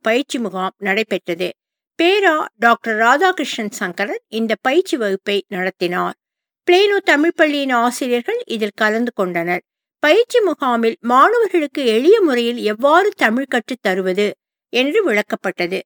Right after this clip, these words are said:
அமெரிக்க தமிழ் மாணவர்கள் தமிழில் புலமை பெறும் அளவுக்கு நாம் கற்பித்து தர முடியும். எளிதில் புரிந்து கொண்டு நினைவில் நிறுத்திக் கொள்ளும் பயிற்சி முறைகளை கையாள வேண்டும்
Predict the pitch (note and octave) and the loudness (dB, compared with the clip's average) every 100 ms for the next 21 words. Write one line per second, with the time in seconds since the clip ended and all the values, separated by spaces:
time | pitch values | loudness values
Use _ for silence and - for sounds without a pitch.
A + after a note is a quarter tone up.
0 | _ - C#4+ A#4 C5 B4 - C4 D4+ D4+ | _ -4 -2 -2 -2 -4 -2 0 0 0
1 | A#3+ A#3 A3+ G3 G#3+ A3+ B3+ C4 F#4+ F4 | 0 0 0 -4 -6 -4 -2 0 0 -2
2 | B3+ - D#4+ A#4+ A#4+ - D4 A3+ F#3 G3+ | -4 -4 -2 0 -2 -2 -2 -4 -2 -2
3 | A3 - G#3+ - _ _ _ A3 A3 G#3+ | -2 -4 -6 -8 _ _ _ 0 2 2
4 | - A#3 - D4 D4 C#4 D4 G4 B3+ F#3+ | -2 -2 -2 -6 -4 -2 -2 -2 -4 -2
5 | G3 G3 - _ A#3+ D4+ A#4 A#4+ - C#4 | -2 -4 -10 _ 0 4 4 2 0 -4
6 | D4 D#4 C4+ G#3+ G#3 - A#3 D4 A4+ G4+ | -4 -4 -4 -4 -6 -6 -4 -2 0 0
7 | B3 A#3+ C#4+ E4 B3 A3+ G3 - F#3+ A3 | -2 -4 -6 -6 -4 -4 -4 -4 -4 -4
8 | - G3 F3 F3+ A3 A4+ - _ _ _ | -4 -4 -4 -4 -4 -6 -8 _ _ _
9 | B3 C#4 A4 A4+ F4 G#3 G3 G3 G3 | 0 2 2 2 0 0 -2 -2 -4